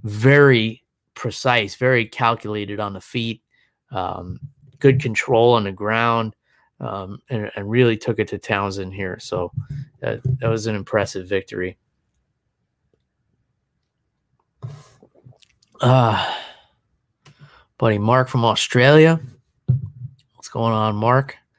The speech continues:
Sending his greetings from down under. Says he really liked the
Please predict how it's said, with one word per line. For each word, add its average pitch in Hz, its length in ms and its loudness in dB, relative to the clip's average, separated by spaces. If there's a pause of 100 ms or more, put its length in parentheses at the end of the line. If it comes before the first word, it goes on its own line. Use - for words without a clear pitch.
(340)
Sending 117 360 -2
his 101 160 -4
greetings 131 560 2
from 110 200 -2
down 117 260 4
under. 127 400 2 (1120)
Says 113 280 -2
he 104 100 -4
really 107 320 -2
liked 113 320 -4
the 107 220 -4